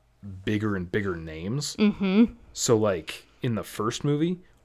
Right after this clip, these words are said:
Speaker 1: Arnold Schwarzenegger had done Conan and a f-, one or two other things, but he really wasn't a big deal actor.
Speaker 2: Yeah.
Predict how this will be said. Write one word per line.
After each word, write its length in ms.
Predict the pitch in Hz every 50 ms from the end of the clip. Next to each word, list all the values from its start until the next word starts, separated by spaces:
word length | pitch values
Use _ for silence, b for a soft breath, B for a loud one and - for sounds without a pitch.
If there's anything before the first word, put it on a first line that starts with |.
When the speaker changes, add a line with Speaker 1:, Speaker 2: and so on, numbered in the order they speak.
| _
Speaker 1:
Arnold 220 | 147 151 156 143 -
Schwarzenegger 640 | - - 113 113 - - - 147 151 147 165 185 180 b b b -
had 160 | - 175 170
done 240 | 214 220 214 180 135 - - - _ _ _ _
Conan 560 | - - - 113 110 117 131 143 156 160 160 - _ _ _ _ _ _ _ - - -
and 440 | 113 113 107 110 107 107 107 101 98
a 40 |
f-, 400 | 92 - - - - - - - _ _ _ _ _ _ - - - -
one 180 | - 104 117
or 60 | 127
two 240 | 123 - - 127 123
other 180 | 131 131 147 147
things, 440 | 147 151 147 151 156 156 156 - b b b b b b b b b b b b b b _ _ _ _ _
but 100 | _ 120
he 60 | 117 113
really 320 | 120 147 175 170 160 143 110 101 - - _ - 110
wasn't 360 | 117 120 127 120 113 101 -
a 40 | 98
big 400 | 95 - 110 107 127 120 110 104
deal 240 | 107 104 95 87 92
actor. 460 | 92 87 - - - - - - - - _ _ _ -
Speaker 2:
Yeah. 200 | - 208 190 156